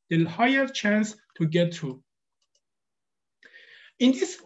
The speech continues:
in this regard, I, I have already invented, introduced, and improved two theories. The first one is the fifth wave theory.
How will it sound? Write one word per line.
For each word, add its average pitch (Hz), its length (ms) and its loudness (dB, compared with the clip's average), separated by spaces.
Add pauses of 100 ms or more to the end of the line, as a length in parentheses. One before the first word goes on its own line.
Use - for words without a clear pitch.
in 202 100 4
this 330 220 4
regard, 170 440 2
I, 196 340 0 (280)
I 175 140 0
have 180 260 -2 (160)
already 220 640 -2
invented, 196 680 0 (120)
introduced, 170 720 -2
and 170 100 2
improved 170 480 0 (260)
two 320 180 4
theories. 175 680 0
The 175 80 -4
first 220 300 -4
one 208 120 2
is 175 120 -2
the 165 100 -4
fifth 170 300 -2
wave 233 160 0
theory. 262 400 -4